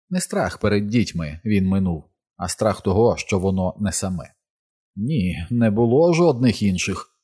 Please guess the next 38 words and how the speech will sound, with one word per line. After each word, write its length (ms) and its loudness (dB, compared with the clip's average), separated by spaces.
Та 100 0
звісно, 480 0
що 220 0
не 100 2
було. 360 0
Можливо, 500 2
оскільки 560 -2
це 260 0
діти, 300 -4
їхня 440 0
уява 420 2
була 340 0
неймовірно 640 2
могутньою, 680 2
і 100 0
воно 260 4
просто 360 0
недооцінило 800 2
її. 400 -8
Та 80 -10
тепер 340 0
вони 220 2
наближаються, 880 0
і 160 0
воно 260 -2
їх 240 -4
чекає. 600 -4
Вони 260 2
прийдуть, 640 2
і 100 0
одного 440 2
за 140 4
одним 400 2
воно 300 4
метне 680 2
їх 280 2
у 120 4
макровсесвіт, 960 0